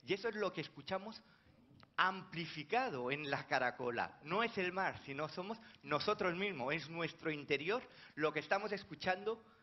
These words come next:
¿eh? Que se está amplificando. Así que otra vez, cuando vayáis a algún sitio y os digan, "Eh, mira, escucha, eh, que aquí tengo una caracola que me hace escuchar el mar", vosotros tenéis que explicar, "No, lo que estoy escuchando es la sangre que está corriendo, pues,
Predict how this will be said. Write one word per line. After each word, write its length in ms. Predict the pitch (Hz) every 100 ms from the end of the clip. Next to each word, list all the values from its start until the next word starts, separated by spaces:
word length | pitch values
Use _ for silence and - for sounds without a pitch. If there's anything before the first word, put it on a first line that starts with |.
| _ _ _ -
¿eh? 380 | 139 196 - - -
Que 100 | 165
se 120 | 151
está 280 | - 214 214 - -
amplificando. 1000 | 180 175 175 156 151 - 139 180 160 127 - - -
Así 320 | 135 185 165
que 420 | - 120 - - _
otra 360 | - 107 - 120
vez, 320 | 202 240 240
cuando 260 | 196 127 113
vayáis 420 | 113 117 139 135
a 40 |
algún 220 | 127 127
sitio 460 | - 247 226 160 160
y 100 | 139
os 80 | 131
digan, 240 | 131 143
"Eh, 260 | 254 302 220
mira, 280 | 202 339 240
escucha, 600 | 190 - 247 - 220 202
eh, 140 | 196 175 - - - -
que 80 |
aquí 280 | 165 - 233
tengo 200 | 220 214
una 180 | 214 202
caracola 440 | 185 170 180 226
que 80 | 202
me 60 | 190
hace 100 | 202
escuchar 320 | 175 196 185
el 100 | 185
mar", 200 | 185 139 - - -
vosotros 320 | 160 151 147
tenéis 240 | 139 123
que 60 | 139
explicar, 260 | - 113
"No, 280 | 113 160 190
lo 120 | 156
que 80 | 139
estoy 180 | 135 170
escuchando 720 | 175 - - 180 175 165 175 - - - -
es 520 | 139 147 147 156 - - -
la 200 | 120 113 -
sangre 400 | 156 165 160 156
que 60 |
está 200 | 143 139
corriendo, 540 | 143 143 151 156 156 160
pues, 180 | 151